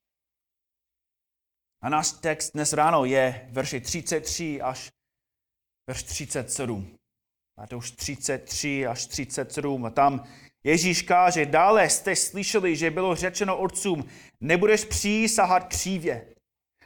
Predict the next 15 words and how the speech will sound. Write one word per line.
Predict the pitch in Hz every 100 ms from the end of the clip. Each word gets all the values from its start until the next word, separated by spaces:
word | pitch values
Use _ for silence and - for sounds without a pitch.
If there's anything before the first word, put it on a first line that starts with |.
| -
ale | 156 165
splníš | - - 202 214 220 -
Hospodinu | - 202 - 180 185 190 185
přísahy | 151 - - - 190 185 - 170 170
své. | - - 143 139 - _ _ _ _ _ _ _ _ -
Já | 143 175
však | 196 233 208
vám | 180 220 233
pravím, | 220 180 180 180 190 _ - -
abyste | 196 220 226 226 208
nepřísahali | 220 220 - 233 240 - 214 196 190
vůbec | 143 202 233 175 - - - _ -
ani | 175 190
při | - - 196 175
nebi, | 165 190 165 110